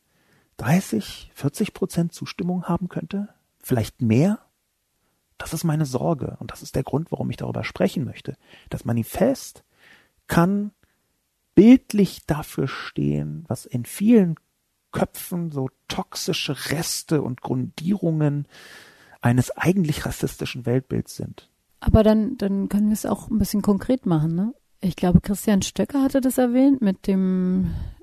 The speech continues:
Speaker 2: Antisemitismus, ähm,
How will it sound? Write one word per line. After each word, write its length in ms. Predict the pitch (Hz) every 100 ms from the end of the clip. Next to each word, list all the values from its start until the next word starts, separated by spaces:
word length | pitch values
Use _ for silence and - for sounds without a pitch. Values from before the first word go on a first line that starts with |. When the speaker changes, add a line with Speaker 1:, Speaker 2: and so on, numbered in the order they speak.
| 392 208 - _ _ 262 -
Speaker 2:
Antisemitismus, 1400 | 196 190 226 196 220 214 - 220 233 220 214 - - -
ähm, 580 | 214 180 180 180 180